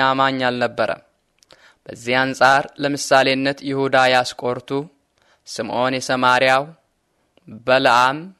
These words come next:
ሄሜኔዎስና ፊልጶስ ይጠቀሳሉ። ዮሐንስ አስራ ሁለት ስድስት፣ የሐዋርያት ሥራ አንድ አስራ ስድስት እስከ ሃያ፣ ስምንት አስራ ዘጠኝ እስከ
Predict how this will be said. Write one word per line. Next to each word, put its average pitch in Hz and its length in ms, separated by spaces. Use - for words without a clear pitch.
ሄሜኔዎስና 131 800
ፊልጶስ 143 600
ይጠቀሳሉ። 135 800
ዮሐንስ 127 520
አስራ 131 300
ሁለት 131 360
ስድስት፣ - 580
የሐዋርያት 123 600
ሥራ 127 180
አንድ 127 320
አስራ 123 280
ስድስት 120 480
እስከ - 300
ሃያ፣ 117 240
ስምንት 131 680
አስራ 123 300
ዘጠኝ 123 320
እስከ - 220